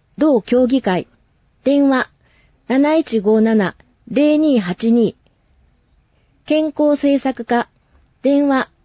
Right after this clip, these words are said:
七一六七一一七一。福祉の仕事。就職相談会。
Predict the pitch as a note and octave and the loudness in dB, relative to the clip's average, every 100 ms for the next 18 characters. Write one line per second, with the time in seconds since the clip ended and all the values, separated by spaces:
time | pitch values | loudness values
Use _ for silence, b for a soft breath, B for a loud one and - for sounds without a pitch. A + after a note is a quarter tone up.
0 | _ A3+ C4 D4 D#4 B3 G#3+ - A3+ A3+ | _ -2 0 0 -2 -2 -2 0 0 0
1 | F#3 - _ _ _ A#3+ - D#4 D#4 D4+ | -2 -6 _ _ _ -10 -2 -2 0 -2
2 | G3 G#3 A3+ A3+ E3+ - _ _ _ _ | -2 0 0 -2 -6 -10 _ _ _ _
3 | _ _ E4 _ _ _ _ _ _ _ | _ _ _ _ _ _ _ _ _ _
4 | _ _ _ _ _ _ _ _ _ _ | _ _ _ _ _ _ _ _ _ _
5 | _ B3+ D#4 C#4+ C4+ C4 B3+ A#3+ A3+ A3+ | _ -4 -2 0 -2 -2 0 -2 0 -2
6 | - _ _ _ _ _ _ _ _ _ | -4 _ _ _ _ _ _ _ _ _
7 | - E4 D#4+ D4 D4 C#4+ C4+ B3+ A#3+ G#3 | -2 0 0 -2 -2 0 0 0 -2 -2
8 | E3+ D#3 | -6 -8